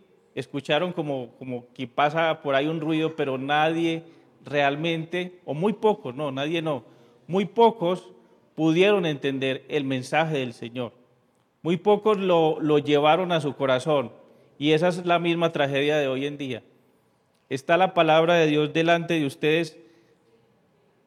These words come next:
y gracias al Señor por los que, por los que la escuchan, por los que la reciben y por los que la dejan actuar. Pero qué lástima por los que tal vez están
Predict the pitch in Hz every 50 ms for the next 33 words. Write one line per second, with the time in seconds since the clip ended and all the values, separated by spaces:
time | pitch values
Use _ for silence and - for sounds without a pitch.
0 | _ _ _ _ _ _ _ _ _ _ _ _ _ - 143 139 139 151 160 165
1 | 185 180 170 170 147 139 156 139 135 143 135 135 - 160 156 151 143 - - 143
2 | 135 120 98 - - - _ _ _ _ _ _ _ _ _ _ _ _ - 139
3 | 135 139 135 - - - 127 120 117 117 - - - 160 165 160 - - 147 147
4 | 147 143 - _ _ _ _ _ _ _ _ _ _ _ _ _ _ _ _ _
5 | - 135 135 131 - - 135 123 123 120 120 120 113 - 160 160 165 160 160 156
6 | 151 160 160 - _ _ _ _ _ _ _ _ - 131 - 139 127 127 123 -
7 | - 127 123 123 120 123 143 139 127 123 - - 143 127 117 110 - - - _
8 | _ _ _ _ _ _ _ _ _ - 160 156 156 156 160 185 185 190 202 202
9 | 190 196 - 180 165 170 170 170 180 175 - - _ _ _ _ _ _ _ _
10 | _ _ _ _ _ _ _ _ _ - 139 135 139 - - 151 139 - 147 143
11 | 143 143 170 175 160 165 156 160 - 165 156 151 147 151 151 143